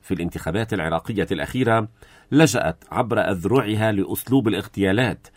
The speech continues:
وما المحاولة الفاشلة التي تعرض لها رئيس الوزراء العراقي مصطفى القاضمي سوى خير برهان على ذلك؟ وما ينسحب على بغداد ينسحب على لبنان، حيث يعطل حزب الله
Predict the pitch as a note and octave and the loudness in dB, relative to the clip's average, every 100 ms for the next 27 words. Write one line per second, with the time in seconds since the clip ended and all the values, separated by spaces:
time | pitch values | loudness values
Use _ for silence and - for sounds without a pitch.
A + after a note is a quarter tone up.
0 | - - F#2 G#2+ G#2 F#2+ F#2 - C3 B2+ | -20 -8 0 2 2 0 0 -2 -2 0
1 | F#2 E2+ D#2+ - B2 - G#2 F#2+ G2+ G2+ | 0 0 -2 -2 -4 -2 -2 0 0 -2
2 | F2 E2 A#2+ G#2 G2+ G#2 G#2 F#2 E2 G2+ | -2 0 0 0 0 0 0 0 -2 -4
3 | F#2+ F#2 G2 G#2+ F#2+ D#2+ E2+ E2 - C3 | -2 -2 0 0 0 0 0 0 0 -2
4 | G#2+ - - G#2+ B2+ - B2 B2 A#2 A2+ | -4 -14 -6 -2 -2 -2 -2 0 -2 -2
5 | C3+ A2+ G#2 F#2 G2 - - - - - | -2 0 2 2 0 -2 -12 -20 -10 0
6 | B2+ G2+ F#2+ B2 D3 C3 F#2+ E2+ F#2+ F2+ | 2 4 2 0 -2 0 0 0 0 2
7 | G#2 F#2 C#2+ D#2+ D#2 E2 D#2 E2 - - | 2 0 0 -2 -2 -2 -2 -2 -4 -18
8 | _ _ _ - F#2 F#2+ F2 E2+ E2 A2 | _ _ _ -6 0 2 2 0 -2 -4
9 | G#2 E2+ E2+ E2 E2+ D2 E2 E2+ A#2+ C#3+ | -4 -4 -2 0 0 -2 -4 0 2 2
10 | A#2+ - - - - - C3+ - B2 B2 | 0 -6 -20 -20 -8 -4 -4 -2 -4 -2
11 | G#2+ A#2 G2+ C3 C#3 C#3+ A#2 C#3+ G2+ B1 | -2 0 2 2 2 0 2 2 2 -2
12 | - _ - G2 F#2+ G2+ F2+ E2+ - - | -12 _ -6 0 0 0 0 0 -2 -2
13 | F2 F2 A#2+ E2+ F#2+ F#2+ B2 | -4 -4 -6 -2 0 2 2